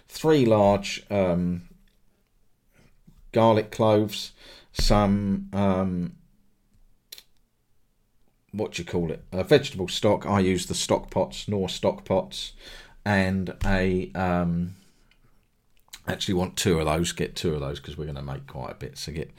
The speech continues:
get two, even three if you like, it depends how much of that you like, but two or three, uh, of the Knorr stock pots, um, and a smaller, small pinch of ground coriander, small pinch of nutmeg. So basically, once you've chopped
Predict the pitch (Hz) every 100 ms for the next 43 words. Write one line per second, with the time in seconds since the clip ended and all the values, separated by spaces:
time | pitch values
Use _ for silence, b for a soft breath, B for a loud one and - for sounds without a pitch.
0 | B B B - 80 - _ - - 78
1 | 76 82 78 76 - 80 76 67 71 76
2 | 76 - - - 85 69 71 73 - 73
3 | 76 71 80 69 67 69 - - 90 69
4 | 67 - 76 73 - B B B B 78
5 | 76 76 85 82 85 80 - - 82 -
6 | - 80 - - - B B B B -
7 | 92 87 85 87 - - 95 92 92 87
8 | - _ 92 90 87 85 87 - - _
9 | _ _ _ - - 147 127 98 - -
10 | - - 170 - 117 98 - 87 - 113
11 | 98 98 98 92 92 92 90 - 95 90
12 | 95 87 87 82 69 78 65 - B B
13 | B B - 95 90 - 156 135 - 95
14 | 110 139 - 120 - - 127 - -